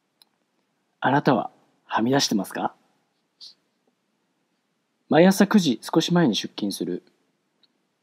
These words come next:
仕事中は自分の仕事に専念する。お昼ご飯を上司、同僚、後輩と食べに行く。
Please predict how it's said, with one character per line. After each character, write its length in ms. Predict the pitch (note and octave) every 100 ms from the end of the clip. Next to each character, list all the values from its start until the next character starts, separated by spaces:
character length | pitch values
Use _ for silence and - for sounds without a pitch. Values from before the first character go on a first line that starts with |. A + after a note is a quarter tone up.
| _
仕 160 | - G#2
事 240 | C3 B2
中 180 | - A#2+
は 300 | A#2 A2+ - -
自 160 | - G2
分 200 | B2 C#3+
の 80 | C3+
仕 100 | C3+
事 220 | B2 A#2+
に 80 | G#2+
専 240 | A2 G#2
念 180 | G2+ F2
す 160 | - -
る。 140 | - _ _ _ _ _ _ _ _ _ _ _ _ _ -
お 60 |
昼 240 | G2+ E3+ F3
ご 100 | F3
飯 160 | C#3
を 240 | G2+ E2+ - _ _ _ _ _
上 200 | - A#2+
司、 300 | - - - _ _ _ -
同 180 | A2+ A2+
僚、 340 | G#2+ G#2 - _ -
後 240 | - C#3+
輩 220 | - D3
と 280 | - D3+ - _ _
食 140 | - A2
べ 100 | F#2+
に 60 |
行 100 | D#2+
く。 220 | - C#2